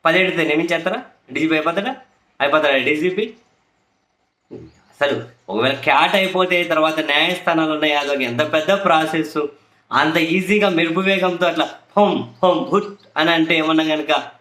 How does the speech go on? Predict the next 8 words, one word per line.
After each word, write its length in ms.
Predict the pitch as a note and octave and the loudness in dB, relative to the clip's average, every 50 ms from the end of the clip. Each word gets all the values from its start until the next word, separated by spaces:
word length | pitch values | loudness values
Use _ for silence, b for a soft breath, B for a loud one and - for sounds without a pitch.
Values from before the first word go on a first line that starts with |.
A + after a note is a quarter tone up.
| _ _ _ _ _ - | _ _ _ _ _ -2
అపాయింట్‌మెంట్ 460 | C3+ C#3+ - F3 F3+ F#3 F#3 F#3 F3+ F3 | -2 2 4 4 4 4 2 2 2 0
లెటర్లు 340 | F3 E3 E3+ D#3+ D#3+ D#3+ | 0 0 0 0 2 0
వచ్చేస్తాయా? 640 | D#3 D3+ D#3 - F#3 F3 - - D3+ C#3+ C#3+ C#3+ C#3+ C#3+ - - - _ - - | 0 0 -2 -2 -2 -2 0 0 0 0 0 -2 -2 -4 -8 -16 -20 _ -6 -4
అంత 180 | B2 C3 B2 | -4 -2 -2
ఈజీగా 500 | A#2+ A2 A#2 D#3+ F#3 F3+ G3 G#3 G3 F3+ | -2 0 0 0 0 2 2 2 2 0
సాధ్యమయ్యే 680 | - - - - - - - F3 F#3+ F#3 F3+ F3+ F3 E3+ | -2 -2 0 2 2 2 2 0 0 2 2 0 0 0
పనేనా? 500 | E3 D#3+ D#3 D#3 D#3 D3+ D3 D3 C#3 C3+ C3+ - _ _ _ _ _ _ _ _ _ _ _ _ - | 0 -2 -2 -2 0 -2 -2 -2 -4 -6 -6 -12 _ _ _ _ _ _ _ _ _ _ _ _ -2
ఆ? 160 | C#3+ D#3+ G#3 | -2 -2 -2